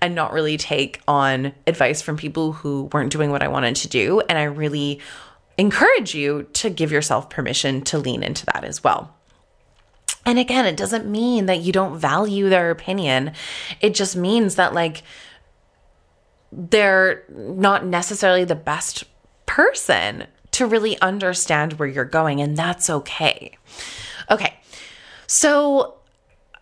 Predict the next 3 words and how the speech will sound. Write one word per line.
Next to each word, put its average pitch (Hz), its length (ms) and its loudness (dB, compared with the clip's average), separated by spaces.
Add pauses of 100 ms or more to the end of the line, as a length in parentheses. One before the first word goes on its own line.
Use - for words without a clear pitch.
(800)
this 240 840 0
next 208 560 0
one, 147 640 -2